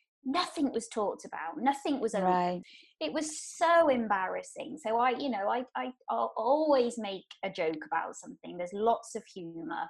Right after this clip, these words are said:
Speaker 1: <laughs> whether my children appreciate that or not. I think it's funny,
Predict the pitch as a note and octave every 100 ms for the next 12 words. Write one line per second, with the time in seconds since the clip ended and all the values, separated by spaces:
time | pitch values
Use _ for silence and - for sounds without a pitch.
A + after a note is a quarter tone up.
0 | - _ F#3+ A3 B3 B3+ C#4 A#3+ G3+ G3
1 | - G#3+ G#3+ G3+ F#3+ - A3 A#3+ G#3 F#3+
2 | E3+ F3+ - F#3 F#3 G3+ G#3 G#3 G3+ -
3 | - F#3 G3 - F3 F3+ - G#3 G3+ G3
4 | G3 G3 G3